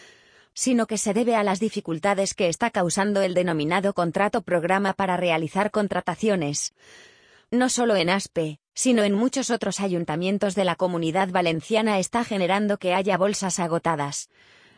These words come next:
que trabajadores que se incorporan al poco tiempo se va al salirles un puesto más cerca de su casa.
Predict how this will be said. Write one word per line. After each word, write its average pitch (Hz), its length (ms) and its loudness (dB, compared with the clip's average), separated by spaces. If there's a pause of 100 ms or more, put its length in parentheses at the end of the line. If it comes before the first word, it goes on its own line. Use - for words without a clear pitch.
(140)
que 233 140 0
trabajadores 208 680 0
que 220 120 -4
se 214 140 -2
incorporan 196 600 0
al 165 140 0
poco 220 280 -2
tiempo 220 340 0
se 180 140 -2
va 208 200 2
al 190 100 0
salirles 190 540 0
un 214 140 0
puesto 208 340 0
más 180 200 -2
cerca 196 340 2
de 185 100 0
su 165 140 -6
casa. 147 460 -6